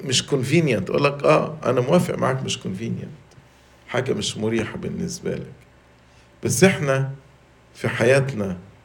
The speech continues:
ما بنعملش what is convenient، بنعمل what is right". مش بدور على إيه اللي يريحني، بدور على الصح إيه أعمله. آه،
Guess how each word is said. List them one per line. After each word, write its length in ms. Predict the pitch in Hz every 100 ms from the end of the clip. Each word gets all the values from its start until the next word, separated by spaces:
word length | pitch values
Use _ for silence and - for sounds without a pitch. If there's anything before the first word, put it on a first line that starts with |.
| - _ _ _ _ - _ _
ما 100 | 110
بنعملش 760 | - 127 113 135 185 175 - - - 120
what 140 | 156
is 320 | - - -
convenient، 500 | 110 101 113 110 104 98 123
بنعمل 380 | 147 147 135
what 40 | 151
is 180 | - -
right". 500 | - 185 - - - - - _ _ _ _ _ _ _
مش 100 | 110
بدور 300 | 123 135 165
على 140 | 131 120
إيه 60 |
اللي 160 | - 131
يريحني، 580 | 113 110 107 - 101 90 - - - _ _ _ _ -
بدور 320 | 110 143 147
على 120 | 120
الصح 360 | 110 - - 147
إيه 160 | 156
أعمله. 460 | 139 143 175 - 196 - - _ _ _ _ _ _ - - - _ _ _ _ _ _ _ - _ _ _ _ _ _ _ _ _ - - _ _ -
آه، 380 | 135 127 117